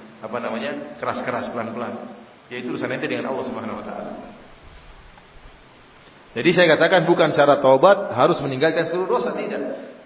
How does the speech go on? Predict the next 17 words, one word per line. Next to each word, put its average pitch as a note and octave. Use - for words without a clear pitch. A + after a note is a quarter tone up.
Anda A3+
bertobat G#3+
dari G3+
sebagian F#3+
dosa, A3+
taubat D#3+
itu D#3+
diterima. C3+
Yang C#3+
Anda F3
belum F#3
bertobat F#3+
tidak D3+
diterima C#3+
oleh G3
Allah C#3+
Subhanahu B2